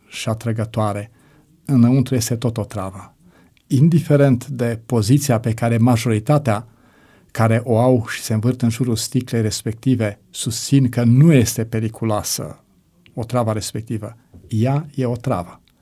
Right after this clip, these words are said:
Și consumând-o, nu poate decât să aibă efecte dezastruoase. Așa este și cu păcatul sub orice formă ar fi.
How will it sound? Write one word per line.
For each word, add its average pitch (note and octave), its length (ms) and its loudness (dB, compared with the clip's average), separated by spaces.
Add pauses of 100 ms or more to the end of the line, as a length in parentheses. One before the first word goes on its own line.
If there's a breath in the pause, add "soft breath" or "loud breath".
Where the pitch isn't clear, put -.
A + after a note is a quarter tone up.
(280 soft breath)
Și - 200 -6
consumând-o, A2+ 760 -2
nu C3 160 4
poate D3 320 0
decât A#2 280 -2
să - 140 -4
aibă C3+ 380 -2
efecte C3+ 720 -6 (500)
dezastruoase. A#2+ 720 -2 (680 loud breath)
Așa A#2+ 320 0
este D3 280 4
și - 300 2
cu F3+ 180 0
păcatul A#2+ 540 0
sub A2 260 -2
orice D3 340 2
formă A2+ 600 0
ar G#2+ 160 -8
fi. - 300 -16